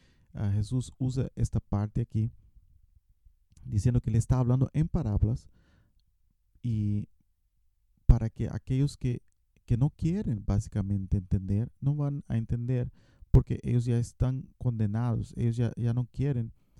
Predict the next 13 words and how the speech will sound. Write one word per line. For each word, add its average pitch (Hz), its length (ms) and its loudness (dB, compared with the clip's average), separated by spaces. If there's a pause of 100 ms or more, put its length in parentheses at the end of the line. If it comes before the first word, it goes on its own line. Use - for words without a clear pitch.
(300)
ah, 107 260 -2
ya 113 260 -2
han 120 200 -2
rechazado, 120 800 -2
tienen 127 320 -2
oídos, 117 520 0 (460)
pero 110 260 -2
no 107 240 0
oyen, 117 460 -6 (280)
est-, - 240 -10 (100)
van 113 300 -8 (320)
a, 110 300 -8 (880)
a 98 440 -2